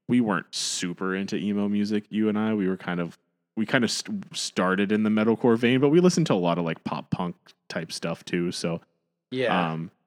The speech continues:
Speaker 1: yeah, I don't know. That's just a random, like, probably controversial thing to say, but I'm gonna say it anyways.
Speaker 2: I do think, like, I mean, they've got that, um, what's the, uh, I'm blanking on the name of the other album, but it has, uh,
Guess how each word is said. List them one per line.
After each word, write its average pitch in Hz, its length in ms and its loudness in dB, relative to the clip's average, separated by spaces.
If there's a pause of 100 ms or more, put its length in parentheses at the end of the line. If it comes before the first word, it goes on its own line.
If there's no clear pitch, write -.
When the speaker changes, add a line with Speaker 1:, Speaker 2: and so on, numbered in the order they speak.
(1120)
Speaker 1:
yeah, 92 320 2
I 113 100 6
don't 104 140 4
know. 82 160 -2
That's 110 180 2
just 113 160 2
a 104 80 4
random, 90 420 0
like, 80 240 -4
probably 82 480 -2
controversial 82 640 -4
thing 80 180 -6
to 78 60 -8
say, 78 200 -4
but 76 140 -6
I'm 78 120 -8
gonna 80 140 -8
say 76 160 -6
it 69 80 -8
anyways. 71 380 -12 (100)
Speaker 2:
I 214 80 4
do 285 140 4
think, 156 240 2
like, 139 240 0
I 175 40 2
mean, 180 200 4
they've 185 180 4
got 196 220 4
that, 180 240 4
um, 151 540 2 (180)
what's 160 200 -2
the, 156 220 0 (260)
uh, 120 420 0 (380)
I'm 131 280 -6
blanking 139 300 0
on 135 100 0
the 120 180 0
name 123 320 -2
of 123 60 -2
the 123 100 0
other 117 200 -2
album, 117 240 0
but 117 160 -2
it 113 80 -2
has, 123 240 -2
uh, 107 440 -2